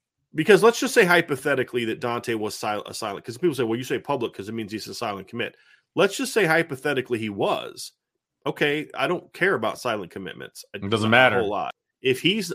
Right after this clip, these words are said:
Speaker 1: unwilling to make a public commitment, again, in this hypothetical situation, and he's gonna go into the summer, then at that point in time, his silent commitment that he would give, let's say he gives a silent commitment tomorrow,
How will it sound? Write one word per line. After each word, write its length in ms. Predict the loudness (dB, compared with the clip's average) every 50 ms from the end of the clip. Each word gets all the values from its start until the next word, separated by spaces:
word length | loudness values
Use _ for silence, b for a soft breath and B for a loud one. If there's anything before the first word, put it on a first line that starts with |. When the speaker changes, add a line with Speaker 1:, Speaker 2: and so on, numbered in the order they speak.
| -2
Speaker 1:
unwilling 800 | 0 0 0 0 0 0 0 0 0 0 -2 -4 -6 -10 -14 -20 _ _ _ -16
to 120 | -10 -8 -6
make 300 | -4 -2 -2 -2 -2 -4
a 60 | -8
public 420 | -6 -2 -4 -2 -2 -2 -4 -4
commitment, 420 | -6 -8 -8 -8 -8 -8 -8 -8 -8
again, 240 | -4 -2 -2 -2
in 160 | -2 -4 -4 -4
this 160 | -4 -4 -4
hypothetical 720 | -2 -2 -2 -2 -2 -6 -6 -2 -2 -2 -2 -4 -6 -8
situation, 840 | -4 -4 -4 -4 -4 -2 0 0 0 0 -2 -6 -8 -8 -10 -12 -16 _ _ _ _ _ _ _ _ -10
and 100 | -8 -4
he's 180 | -2 -2 -2 -2
gonna 180 | -2 -2 0
go 160 | 0 0 0 0
into 120 | 0 0
the 100 | -2 -4
summer, 560 | -4 -2 -2 0 0 0 0 0 0 -2 -4 _ _ _ _ _ _ _ _ _ _ -20
then 380 | -20 -14 -4 0 2 2 4 2
at 140 | 0 2
that 200 | 2 2 2 2
point 220 | 0 -2 -2 -2 0
in 20 |
time, 260 | 0 0 0 0 0
his 400 | 0 0 0 0 -2 -8 -10 -12 _ _ _ _ _ -12
silent 380 | -4 0 0 0 0 -2 -4
commitment 480 | -6 -4 -4 -4 -4 -4 -4 -4 -4 -2
that 100 | -2 -2
he 80 | 0
would 180 | 0 -2 -2 0
give, 240 | 0 0 0 0 0
let's 160 | -4 -4 -4
say 60 | -6 -8
he 80 | -6
gives 200 | -2 -4 -4 -4
a 80 | -4 -6
silent 320 | -4 -2 -2 -2 -4 -6
commitment 380 | -8 -6 -6 -6 -6 -8 -10 -10
tomorrow, 520 | -8 -6 -6 -4 -4 -4 -4 -4 -4 -6